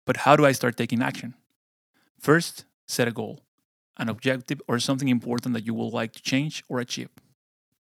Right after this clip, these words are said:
Put it on paper, set it as a daily reminder on your phone or something similar. The point is to make your goal visible. If you wake up and you remind yourself about your goal, your day will start differently.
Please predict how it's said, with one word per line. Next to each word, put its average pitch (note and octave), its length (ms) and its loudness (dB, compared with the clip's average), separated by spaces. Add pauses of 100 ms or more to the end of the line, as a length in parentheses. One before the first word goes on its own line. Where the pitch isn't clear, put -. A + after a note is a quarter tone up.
Put C3+ 140 6
it A#2 80 2
on A2 120 -2
paper, B2+ 440 0 (360)
set - 280 0
it A#3+ 120 0
as - 140 -4
a A#2+ 60 -4
daily A#2+ 260 0
reminder A2+ 400 0
on G#2 100 -6
your A2 120 -8
phone D#3 360 0
or A#2 120 -4
something A#2 320 -2
similar. - 420 -10 (680)
The A#2+ 80 -2
point F3 340 2
is C#3 120 -2
to A#2+ 100 -6
make B2 240 0
your A2+ 100 -2
goal C#3+ 320 2 (100)
visible. A2+ 540 -6 (840)
If A#2 80 -6
you C3 120 4
wake F3 200 2
up D3 280 2
and B2+ 100 -2
you B2 80 -2
remind B2 300 2
yourself A2 340 -2
about A2+ 220 -2
your G#2+ 100 -8
goal, C#3+ 340 0 (520)
your A#2 100 2
day B2 180 2
will C3+ 520 4
start A#2+ 440 0
differently. A2+ 520 -8